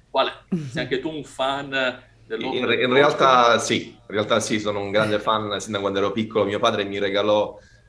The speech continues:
Speaker 3: eh, lo Hobbit e il Signore degli Anelli quando avevo otto anni e, e a otto anni li ho letti per la prima volta e sono, mm, eh, rimasto, mm, particolarmente colpito, mi sono innamorato del mondo di Tolkien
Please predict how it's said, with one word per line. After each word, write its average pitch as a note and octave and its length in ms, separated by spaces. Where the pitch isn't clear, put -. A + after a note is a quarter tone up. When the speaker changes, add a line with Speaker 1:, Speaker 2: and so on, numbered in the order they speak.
Speaker 3:
eh, F#2 680
lo G#2 120
Hobbit A2+ 600
e A2 260
il G2+ 80
Signore G#2 260
degli G#2+ 100
Anelli A#2 220
quando G2+ 220
avevo G2+ 180
otto G2+ 200
anni A2 340
e, G2+ 120
e F#2+ 280
a F#2+ 160
otto G2+ 240
anni F#2+ 440
li F2 80
ho F#2 100
letti F#2 340
per F#2 100
la F#2 120
prima G2 180
volta G2 500
e F2 80
sono, F2+ 480
mm, F2 320
eh, E2+ 260
rimasto, F#2 640
mm, F2 120
particolarmente F#2+ 540
colpito, G2 680
mi F#2 80
sono F#2+ 140
innamorato F#2+ 680
del F#2 120
mondo F#2 240
di F#2 140
Tolkien G2 800